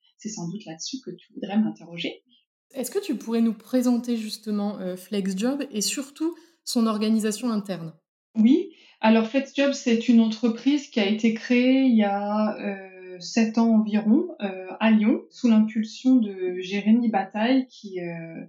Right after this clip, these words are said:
Speaker 1: euh, lui-même sortait d'un parcours plutôt classique d'ingénieur, euh, dans une, une entreprise, euh, organisée de manière, euh, oui, classique, on va dire ça,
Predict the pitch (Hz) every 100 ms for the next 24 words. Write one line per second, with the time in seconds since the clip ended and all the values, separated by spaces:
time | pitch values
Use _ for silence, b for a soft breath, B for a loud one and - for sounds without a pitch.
0 | _ _ _ _ 190 180 208 233 233 220
1 | 208 - - 214 185 175 175 175 _ 240
2 | 202 180 _ - - 175 - 247 - 185
3 | 175 180 175 185 233 214 180 175 170 175
4 | - 175 165 156 - _ _ _ _ 196
5 | 180 175 214 214 214 202 180 175 165 160
6 | 170 _ _ b b b b b - 190
7 | 190 190 190 214 214 190 190 185 180 170
8 | 165 160 156 165 214 220 _ _ _ -
9 | 190 - 294 226 - 208 285 202 185 190
10 | - 180 262 -